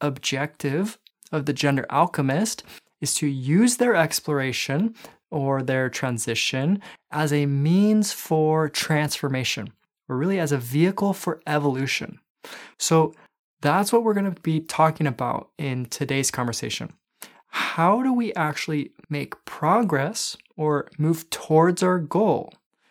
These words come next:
Because up until this point, the things we've covered haven't really been, like, movement oriented, right? In step one, you expressed, uh, to the universe that you're willing to be yourself.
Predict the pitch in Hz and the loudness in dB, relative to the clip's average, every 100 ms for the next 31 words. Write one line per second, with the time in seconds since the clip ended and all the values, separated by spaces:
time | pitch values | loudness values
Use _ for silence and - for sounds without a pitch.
0 | _ 156 - 165 151 - 180 254 - 202 | _ -6 2 2 2 -2 0 0 2 0
1 | 185 185 - - 202 185 - - _ _ | 0 -2 -4 0 2 0 -6 -20 _ _
2 | 151 - 185 220 240 214 - - - 160 | -4 2 4 4 2 0 -2 -10 0 2
3 | 156 156 156 - - - 165 175 196 190 | 4 4 4 0 -8 -6 -4 -2 -2 -2
4 | 143 151 156 147 135 _ 127 127 127 - | -2 0 2 0 -2 _ -4 -2 -2 -2
5 | 127 120 - - - - - _ - 131 | -2 -2 -8 -20 -20 -20 -20 _ -4 0
6 | 135 151 185 165 123 117 - _ 143 131 | 4 6 6 6 2 -2 -6 _ -4 -2
7 | 123 120 110 - 151 _ 117 123 180 202 | -2 -6 -8 -10 -12 _ -2 0 0 -2
8 | _ _ _ _ _ _ 147 143 143 - | _ _ _ _ _ _ -2 0 0 0
9 | 170 165 135 147 165 170 160 151 147 - | -2 -2 -2 2 2 2 2 0 0 0
10 | - - 135 123 - - - - - _ | 0 0 0 0 -2 -4 -6 -12 -20 _
11 | _ 143 135 - 147 135 139 151 151 135 | _ -6 -2 -2 0 0 2 2 2 0
12 | 135 139 - 143 131 120 135 131 127 160 | 0 -2 -2 -2 -4 -2 -2 -2 2 4
13 | 165 160 - 160 151 143 - 117 - - | 4 4 0 2 2 4 0 0 -8 -16